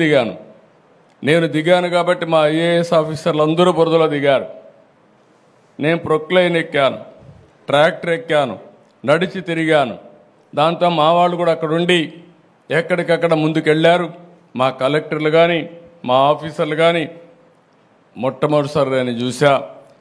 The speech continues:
ప్రజలందరూ కూడా శభాష్ అనే విధంగా ఈరోజు అడ్మినిస్ట్రేషన్ ఇవ్వగలిగారు.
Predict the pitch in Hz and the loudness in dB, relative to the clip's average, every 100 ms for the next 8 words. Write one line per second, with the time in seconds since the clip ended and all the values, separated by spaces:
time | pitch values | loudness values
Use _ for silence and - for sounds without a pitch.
0 | _ _ 135 139 143 160 160 160 165 175 | _ _ -2 0 2 2 2 0 0 0
1 | 165 165 165 - 139 139 156 170 180 180 | 2 2 0 -2 -2 0 4 2 2 -2
2 | 165 156 156 160 165 156 - - - - | -4 -2 -2 2 2 2 -2 -16 -20 -20
3 | _ - 120 127 139 123 117 127 160 - | _ -10 -4 0 2 0 -2 -2 -2 -4
4 | 131 117 - 110 113 110 110 104 98 | -6 -6 -6 -4 -2 -2 -2 -2 -4